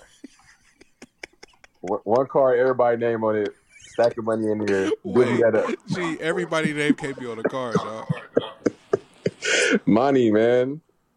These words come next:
Speaker 1: I'm terrible when it comes to the holidays, man.
Speaker 2: It's, no, it's, it's, it's really an art. So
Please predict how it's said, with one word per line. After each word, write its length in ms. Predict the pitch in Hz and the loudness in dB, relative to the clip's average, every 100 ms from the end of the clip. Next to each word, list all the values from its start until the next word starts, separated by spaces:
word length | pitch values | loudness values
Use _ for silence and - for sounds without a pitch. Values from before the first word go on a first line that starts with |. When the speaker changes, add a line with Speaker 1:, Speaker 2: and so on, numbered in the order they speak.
| - | -2
Speaker 1:
I'm 240 | 120 127 | 0 0
terrible 760 | - - 139 151 147 131 123 | -6 -2 0 2 2 2 2
when 100 | 117 | 2
it 100 | 117 - | -2 -2
comes 220 | 131 127 | -2 -2
to 100 | 127 | -2
the 100 | 104 | -2
holidays, 680 | 101 139 143 113 101 87 85 | 0 0 0 2 0 0 -6
man. 400 | 92 98 101 127 - | -8 -6 -6 -10 -12
Speaker 2:
It's, 260 | 117 - | -10 -10
no, 360 | 120 127 151 135 | -8 -6 -4 -4
it's, 240 | 139 - - | -6 -10 -12
it's, 200 | 131 - | -12 -10
it's 160 | 135 123 | -10 -8
really 280 | 127 143 127 | -8 -6 -8
an 100 | 95 | -10
art. 280 | 101 - _ _ _ | -18 -20 _ _ _
So 500 | - 120 110 104 101 | -8 -6 -4 -6 -10